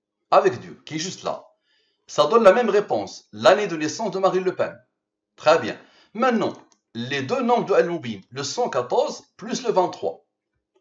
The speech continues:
Ça donne le cent trente-sept. Le cent trente-sept est premier, là, comme rang trente-trois. Observe bien. Le mille neuf cent soixante-huit, l'année de naissance de Marine Le Pen. Avec, quelle est l'année de naissance de Marine Le Pen ? Deux fois,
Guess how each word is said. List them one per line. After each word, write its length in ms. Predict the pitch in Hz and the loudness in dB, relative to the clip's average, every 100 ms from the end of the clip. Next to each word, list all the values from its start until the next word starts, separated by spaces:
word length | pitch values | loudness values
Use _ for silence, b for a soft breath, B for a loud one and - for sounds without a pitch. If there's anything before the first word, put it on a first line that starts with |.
| - b b b b b b b _ | -20 b b b b b b b _
Ça 200 | - 202 | 4 4
donne 160 | 262 | 6
le 80 | 240 | 2
cent 240 | - 240 233 | 2 0 0
trente-sept. 480 | 196 190 - 85 - - | -2 -4 -4 -8 -8 -10
Le 120 | 131 | -8
cent 220 | 131 233 | -4 -4
trente-sept 460 | 202 190 180 202 156 | -4 -4 -2 -2 -2
est 40 | |
premier, 320 | 117 90 165 | -6 -6 -2
là, 100 | 240 | -2
comme 180 | - 185 | -2 -2
rang 100 | 175 | -4
trente-trois. 540 | 196 190 185 110 107 160 | -2 -6 -6 -4 -4 -4
Observe 320 | 156 208 170 | -4 -4 -4
bien. 180 | 113 - _ _ _ - | -8 -12 _ _ _ -14
Le 200 | 139 143 | -8 -6
mille 260 | 151 240 | -4 -2
neuf 140 | 220 202 | 0 0
cent 120 | 214 | -2
soixante-huit, 600 | 185 185 - - 95 - _ | -6 -6 -8 -10 -14 -20 _
l'année 280 | 113 151 214 | 0 2 2
de 80 | 165 | -2
naissance 320 | 175 - 214 | -6 -6 -6
de 60 | 180 | -4
Marine 260 | 180 165 | -4 -4
Le 140 | 165 156 | -6 -6
Pen. 260 | - - - _ _ _ _ _ | -6 -6 -16 _ _ _ _ _
Avec, 560 | 165 196 143 113 - - | 6 6 4 -4 -8 -8
quelle 160 | 214 | -4
est 60 | 233 | 4
l'année 240 | 196 220 | 4 4
de 60 | 170 | -2
naissance 340 | 185 - 214 | -4 -4 -6
de 60 | 170 | -2
Marine 260 | 156 123 | -2 -2
Le 160 | 113 107 | -4 -4
Pen ? 240 | 170 240 117 | -4 -4 -6
Deux 180 | 117 117 | -6 -6
fois, 420 | - - - | -4 -6 -6